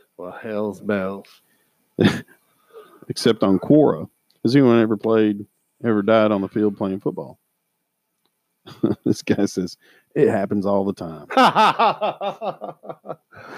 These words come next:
Speaker 2: The most
Speaker 1: All the
Speaker 2: common deaths in football occurred during summer practice conditioning. That's true.
Speaker 1: Yeah.
Speaker 2: I have heard about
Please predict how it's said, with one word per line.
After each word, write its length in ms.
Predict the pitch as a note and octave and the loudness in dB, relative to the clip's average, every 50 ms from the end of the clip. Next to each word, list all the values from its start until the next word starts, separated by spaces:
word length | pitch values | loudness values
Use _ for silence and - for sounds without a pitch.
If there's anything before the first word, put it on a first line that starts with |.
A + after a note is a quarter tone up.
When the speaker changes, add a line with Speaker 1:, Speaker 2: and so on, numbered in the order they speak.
| - - - - | -10 -6 0 2
Speaker 2:
The 80 | - | 4
most 240 | E3+ D3+ D3 E3 D3+ | 4 4 4 4 4
Speaker 1:
All 40 | G#2 | 2
the 60 | G#2+ | 4
Speaker 2:
common 340 | D3+ C#3+ D#3 E3+ F3+ D3 A#2+ | 4 2 4 4 4 4 6
deaths 260 | A2+ A2 G#2+ G#2 - | 6 6 4 4 0
in 80 | G#2+ G2+ | -4 -6
football 400 | - A2+ F#2 G2 G#2 G2+ G2 G2+ | -4 -4 -2 0 0 2 2 0
occurred 340 | G2 _ - G#2+ G2+ G2+ G#2 | -2 _ -2 0 0 0 0
during 220 | G#2 G#2 G2+ G2 F#2 | 0 -2 -2 -2 -4
summer 320 | - - A#2+ A#2 A2 G2+ | -4 -4 -2 -2 -2 -2
practice 480 | - - A2+ A2 A2 - - G2+ G2 - | -2 -4 -4 -4 -4 -6 -8 -12 -14 -10
conditioning. 500 | - G2 F#2 G2 G2+ G2+ - F2 - F2+ | -8 -8 -4 -4 -4 -6 -6 -10 -14 -10
That's 260 | F#2+ A#2+ F3+ A#3 - | -6 -6 -6 -6 -4
true. 300 | - D3+ D#3 F3+ - - _ _ _ _ _ _ _ _ - | 0 2 2 2 2 0 _ _ _ _ _ _ _ _ -12
Speaker 1:
Yeah. 220 | - F2+ F#2+ F#2+ G2 | -10 -8 -8 -2 0
Speaker 2:
I 100 | A2 A#2+ | 2 4
have 160 | C3+ E3 F#3 | 4 4 4
heard 180 | D3+ C3 A2+ G#2+ | 4 4 2 2
about 200 | G#2 G2+ F#2 | 2 0 -2